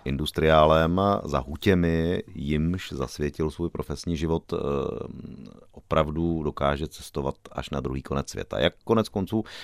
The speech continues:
vypovídá i citace z vašeho blogu, kterou si dovolím ve zkratce přečíst.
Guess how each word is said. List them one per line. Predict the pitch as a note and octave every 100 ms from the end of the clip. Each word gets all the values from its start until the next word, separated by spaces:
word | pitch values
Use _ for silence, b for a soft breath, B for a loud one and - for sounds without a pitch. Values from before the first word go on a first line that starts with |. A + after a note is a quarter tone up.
| B -
vypovídá | - E2+ F2 F#2+
i | A2
citace | - E2+ F2 A2+
z |
vašeho | F#2 E2 G2+ G2
blogu, | E2+ D2+ C#2
kterou | - - C#2+
si | - D#2
dovolím | C#2 C#2+ D2+ D#2
ve | D2
zkratce | - C2 - D2+
přečíst. | - - - - -